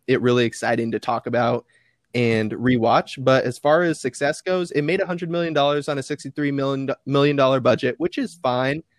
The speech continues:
Um, but its, its second life as a cult classic is definitely what it's, it's most known for. And I think, uh,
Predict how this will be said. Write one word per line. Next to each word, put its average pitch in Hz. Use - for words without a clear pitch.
Um, 127
but 135
its, 123
its 127
second 139
life 120
as 113
a 117
cult -
classic 107
is 113
definitely 110
what 113
it's, -
it's 110
most 113
known 113
for. 143
And 123
I 110
think, 123
uh, 110